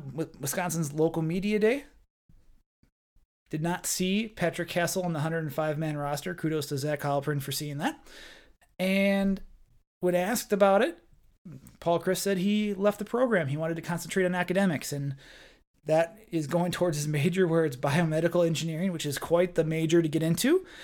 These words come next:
and to, to, to throw yourself into. And, you know, we noticed it during fall, or during, not fall, but spring practices, where he wasn't there at times, and that's 'cause of class and just the way it goes. And, uh, best of luck to Patrick. That sounds like a really intriguing field,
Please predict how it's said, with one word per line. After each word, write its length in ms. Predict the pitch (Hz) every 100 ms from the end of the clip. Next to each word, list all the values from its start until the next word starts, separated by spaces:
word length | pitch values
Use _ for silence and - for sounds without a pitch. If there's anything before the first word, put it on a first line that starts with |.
| - -
and 200 | 165 160
to, 360 | 160 156 156
to, 320 | 143 156 156 151
to 180 | - 151 139 -
throw 160 | 160 165
yourself 360 | 165 165 165
into. 420 | 175 175 - 214 202
And, 180 | 165 135 - - -
you 80 |
know, 100 | 170
we 160 | 160 170
noticed 320 | 175 185 175
it 100 | 175
during 280 | 160 170 165
fall, 440 | - 170 175 165
or 80 | 156
during, 240 | 147 151 139
not 200 | 135 120
fall, 240 | 139 156
but 120 | 160
spring 360 | - - 175 170
practices, 480 | 185 170 165 190 165
where 240 | 165 160 - - -
he 200 | - 165
wasn't 320 | 160 160 165
there 360 | 165 185 247 247
at 140 | 190
times, 460 | 196 196 233 240 180
and 200 | 160 143
that's 200 | 143 135
'cause 160 | 165
of 80 | 160
class 500 | 156 160 233 247 - - _ _ - - -
and 300 | - 135 135
just 160 | 135 135
the 60 | 160
way 160 | 165
it 80 | 165
goes. 340 | 160 185 226
And, 160 | 180 160
uh, 100 | 147
best 220 | 147 170
of 60 | 180
luck 120 | 190
to 80 | -
Patrick. 400 | 185 185 202 - - - -
That 180 | 170
sounds 260 | - 175 170
like 140 | 165
a 360 | 156 156 147 -
really 320 | 143 160 180 175
intriguing 420 | 151 180 170 170
field, 460 | - 180 180 143